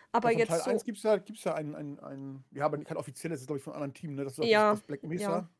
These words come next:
Speaker 2: Das
Speaker 1: Ja.
Speaker 2: ja, würd ich, würd ich auch gerne spielen, aber kann ich leider nicht. Obwohl, ich würd's wahrscheinlich auch nur stehen haben und dann am Ende wieder nicht spielen.
Speaker 1: <laughs> Ja, es wär halt,
Speaker 2: Nicht
Speaker 1: es
Speaker 2: probieren.
Speaker 1: wäre halt schon cool, also, ne, für eine Fortsetzung zu haben, zum Beispiel grad Portal, das war einfach so cool immer mit den,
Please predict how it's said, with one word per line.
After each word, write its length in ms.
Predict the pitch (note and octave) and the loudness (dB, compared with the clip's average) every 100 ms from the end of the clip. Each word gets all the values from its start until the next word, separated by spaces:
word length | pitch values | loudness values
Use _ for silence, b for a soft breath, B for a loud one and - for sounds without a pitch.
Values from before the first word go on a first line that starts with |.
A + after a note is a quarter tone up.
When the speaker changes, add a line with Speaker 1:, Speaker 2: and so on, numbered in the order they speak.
| _ _ _ | _ _ _
Speaker 2:
Das 280 | - - _ b b b | -18 -18 _ b b b
Speaker 1:
Ja. 160 | A3+ - _ _ - | -10 -10 _ _ 0
Speaker 2:
ja, 160 | D3+ D#3+ | 0 0
würd 120 | F#3 | -10
ich, 200 | - - | -10 -10
würd 100 | G#3+ | -4
ich 80 | A#3 | -2
auch 60 | |
gerne 160 | G3 D3+ | -2 -6
spielen, 260 | - D#3 D3 | -8 -8 -6
aber 120 | C#3+ | -6
kann 140 | F3 | -8
ich 60 | E3 | -8
leider 140 | C#3+ C#3+ | -8 -8
nicht. 200 | E3+ - - | -12 -18 -18
Obwohl, 360 | C3+ C#3+ C#3+ - | -12 -8 -8 -8
ich 100 | C3 | -10
würd's 120 | F3+ | -8
wahrscheinlich 260 | E3 F3 D3 | -8 -6 -6
auch 60 | C#3 | -6
nur 100 | B2+ | -8
stehen 260 | D3 C3+ | -8 -8
haben 120 | B2+ B2+ | -10 -12
und 80 | |
dann 140 | A#2+ B2 | -12 -14
am 100 | B2 | -14
Ende 160 | A#2+ A#2 | -14 -14
wieder 100 | A2+ | -8
nicht 120 | B3 | -4
spielen. 320 | A#3+ A#3+ A#3+ A#3+ | -2 2 2 2
Speaker 1:
<laughs> 320 | A#3 B3 - B B B | -2 -4 -10 B B B
Ja, 160 | A#3 A3+ | 6 6
es 180 | A3+ | 6
wär 80 | A#3+ | 6
halt, 220 | A3+ C3+ - | 6 4 -2
Speaker 2:
Nicht 60 | |
Speaker 1:
es 180 | A3+ - | -2 4
Speaker 2:
probieren. 0 | |
Speaker 1:
wäre 280 | A3+ G#3+ A3 | 4 6 2
halt 160 | G3+ | 2
schon 240 | - G#3+ G#3+ - | 0 -4 -4 -6
cool, 200 | G#3+ G#3 | -4 -2
also, 300 | F#3+ G3+ G3+ | -2 -2 -2
ne, 180 | G#3 A3+ | -2 -2
für 120 | - | -2
eine 80 | G#3 | -6
Fortsetzung 380 | - G3+ G#3+ G#3+ | -2 -4 -2 -4
zu 120 | G#3 | -2
haben, 120 | G#3 | -2
zum 120 | G#3 | -2
Beispiel 260 | G#3 G#3+ G3+ | -2 -4 -4
grad 240 | G#3+ G#3 | -4 -4
Portal, 460 | - A3 A3+ A3+ A#3 B B - | -2 2 2 4 0 B B -16
das 140 | - | -4
war 100 | G#3 | -2
einfach 240 | G#3+ G#3+ G#3+ | 0 -4 -6
so 240 | - A#3+ _ _ - - | -6 -6 _ _ -20 -10
cool 200 | C4 C4+ | -4 -2
immer 360 | B3 A#3 A3+ A#3 | 2 0 2 0
mit 220 | A3+ A3 | 2 2
den, 200 | A3+ A3 | 0 -2